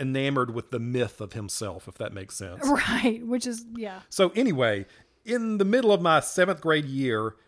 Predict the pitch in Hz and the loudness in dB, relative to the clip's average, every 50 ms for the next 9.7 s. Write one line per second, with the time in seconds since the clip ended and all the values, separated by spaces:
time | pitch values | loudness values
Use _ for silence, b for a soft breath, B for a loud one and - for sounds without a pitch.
0 | _ - 151 - - 165 - - 180 180 175 151 - - 175 - 147 127 117 139 | _ -8 -8 -6 -4 -6 -4 -2 0 2 2 2 0 -4 -6 -4 -4 -4 -2 0
1 | 139 139 147 143 135 143 135 131 135 143 147 147 135 127 - - 151 143 127 117 | 2 4 4 4 4 2 0 0 2 2 2 2 0 -2 -4 -2 0 2 2 2
2 | 110 92 95 101 104 104 - _ _ b b b b b b 135 135 143 175 196 | 2 0 -2 -6 -8 -10 -14 _ _ b b b b b b -4 -2 0 2 2
3 | 214 202 - 185 175 170 160 151 147 - - _ _ - 151 - - 233 302 302 | 2 2 4 4 6 6 6 6 4 2 -4 _ _ -10 -10 -10 -8 0 4 4
4 | 277 226 202 190 175 165 160 156 - 135 - - 151 147 147 139 127 123 117 123 | 6 8 8 8 8 6 4 2 -2 -6 -2 0 0 0 2 2 0 0 0 -2
5 | 113 107 - 120 117 110 104 - - 131 127 120 110 101 95 - - 104 - 131 | -2 -4 -4 -6 -6 -6 -8 -6 -4 -2 0 2 2 0 -2 -4 -8 -8 -6 -4
6 | 117 139 131 120 120 117 123 120 113 101 95 92 90 85 - 120 120 120 120 120 | -2 -2 -2 -2 -2 -2 -2 -2 -4 -6 -8 -10 -12 -8 -2 2 4 4 4 2
7 | 123 - - b b b b b b - 139 123 120 120 117 113 - - - _ | 0 -4 -16 b b b b b b 0 2 2 4 4 2 2 0 -4 -12 _
8 | _ - - 220 240 277 240 240 269 339 302 233 214 - - - 208 190 165 139 | _ -2 2 6 6 6 6 6 4 4 4 4 2 0 0 0 2 2 2 0
9 | - - - 147 131 123 - 101 95 92 87 92 - _ | 0 2 2 2 2 2 0 -6 -10 -10 -10 -12 -16 _